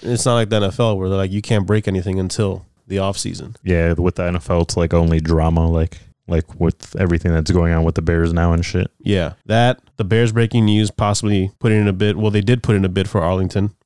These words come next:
Speaker 1: for the Arlington Race Course, something that we talked about a couple episodes ago. Well, a lot of episodes ago.
Speaker 2: Yeah,
Speaker 1: That shit was,
Speaker 2: it was,
Speaker 1: like,
Speaker 2: like,
Speaker 1: when we
Speaker 2: right at the
Speaker 1: first started.
Speaker 2: beginning.
Speaker 1: Yeah.
Speaker 2: <laughs> And we were actually talking about Metro Beers.
Speaker 1: Metro Beers. That's gonna be the, that's gonna be the
Speaker 2: That's,
Speaker 1: new thing
Speaker 2: that has to be a
Speaker 1: happens.
Speaker 2: hashtag, right?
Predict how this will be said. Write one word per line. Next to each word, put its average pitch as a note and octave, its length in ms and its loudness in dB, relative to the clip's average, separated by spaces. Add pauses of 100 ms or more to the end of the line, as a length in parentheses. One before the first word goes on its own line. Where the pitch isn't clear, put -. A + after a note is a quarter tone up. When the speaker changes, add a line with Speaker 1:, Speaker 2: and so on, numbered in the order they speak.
Speaker 1:
for G2 60 -8
the G2 60 0
Arlington F#2+ 300 0
Race F#2 160 -2
Course, G#2 240 -4
something F#2+ 240 -2
that F2+ 180 -4
we F#2 160 -4
talked G2 260 -4
about F#2+ 260 -2
a - 160 -20
couple A2+ 260 4
episodes A2 360 2
ago. G2 280 2 (160)
Well, G2+ 100 2
a F#2+ 40 2
lot B2 140 2
of - 20 2
episodes F#2+ 320 -2
ago. - 180 -6
Speaker 2:
Yeah, F2 120 0
Speaker 1:
That - 40 0
shit B2 100 2
was, G2 100 2
Speaker 2:
it F#2 80 -2
was, F#2 120 0
Speaker 1:
like, F2+ 80 -4
Speaker 2:
like, G#2+ 80 2
Speaker 1:
when - 20 2
we G2+ 60 2
Speaker 2:
right F2+ 60 2
at F2 60 0
the - 60 2
Speaker 1:
first E2+ 140 0
started. F2 340 0
Speaker 2:
beginning. - 240 0 (200)
Speaker 1:
Yeah. G#2 80 -4 (240)
Speaker 2:
<laughs> - 240 -20
And F2+ 100 2
we F2+ 80 2
were F2+ 80 0
actually F2 300 -4
talking F#2 180 2
about E2+ 180 -2
Metro F#2 280 -2
Beers. F2 420 -4 (280)
Speaker 1:
Metro C#3 340 2
Beers. A2 240 2
That's A#2+ 180 0
gonna C3 120 4
be A#2+ 60 4
the, A2 80 0
that's A2+ 220 0
gonna B2+ 140 4
be A2+ 80 4
the A2 80 2
Speaker 2:
That's, A2 120 2
Speaker 1:
new G2+ 60 2
thing G2 220 2
Speaker 2:
that F#2 160 0
has G2+ 160 0
to F#2+ 60 0
be G2+ 80 0
a F2 40 0
Speaker 1:
happens. G2 220 -2
Speaker 2:
hashtag, E2 240 0
right? F#2 140 -4